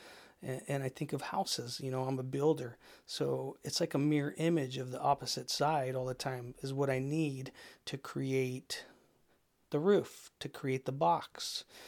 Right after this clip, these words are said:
Uh, so it's, it's a mirror image of itself. And, uh,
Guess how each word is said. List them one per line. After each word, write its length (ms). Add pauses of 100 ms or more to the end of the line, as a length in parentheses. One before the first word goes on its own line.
(280)
Uh, 800
so 680
it's, 640
it's 140
a 40
mirror 420
image 360
of 140
itself. 680 (680)
And, 380
uh, 180